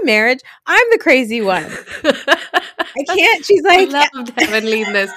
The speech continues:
Speaker 1: <laughs> I
Speaker 2: because
Speaker 1: loved
Speaker 2: Heavenly
Speaker 1: it.
Speaker 2: was making so much sense, and I think now that, uh, Phaedra is on board, if,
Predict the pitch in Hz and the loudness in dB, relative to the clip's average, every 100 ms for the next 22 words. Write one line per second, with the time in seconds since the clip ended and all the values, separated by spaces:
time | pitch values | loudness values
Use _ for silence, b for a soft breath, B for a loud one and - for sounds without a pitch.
0 | - - 554 - 494 302 554 277 269 285 | -12 2 2 4 0 2 4 2 2 0
1 | 294 339 370 381 262 254 240 262 277 - | 2 4 4 4 4 0 -2 -2 -6 -4
2 | 214 208 226 220 254 233 254 247 - 214 | -4 -2 -4 -4 0 0 0 -6 -4 0
3 | 214 208 247 269 214 208 220 226 208 190 | 0 -2 -6 -4 0 2 0 -4 -6 -6
4 | 190 - 180 170 - 196 196 226 226 220 | -10 -16 -14 -10 -6 -6 -2 -4 -4 -4
5 | 214 214 208 185 180 196 233 269 _ _ | -6 -6 -8 -8 -6 -6 -6 -10 _ _
6 | _ _ _ _ _ _ _ _ _ _ | _ _ _ _ _ _ _ _ _ _
7 | - 262 - | -6 -6 -8